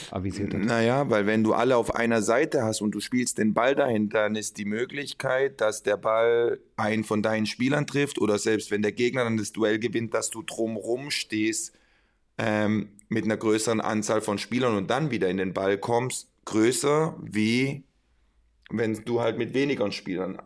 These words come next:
Speaker 2: oder weniger Spielern auf einer Seite bist.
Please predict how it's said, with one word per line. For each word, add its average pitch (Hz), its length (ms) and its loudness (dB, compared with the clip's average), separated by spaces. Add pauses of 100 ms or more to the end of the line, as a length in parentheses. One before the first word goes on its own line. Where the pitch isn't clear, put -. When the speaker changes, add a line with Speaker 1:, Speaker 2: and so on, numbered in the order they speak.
(100)
Speaker 2:
oder 98 220 2
weniger 107 640 0
Spielern 90 480 -4
auf - 180 -4
einer 87 200 -4
Seite 90 320 -6
bist. 92 260 -10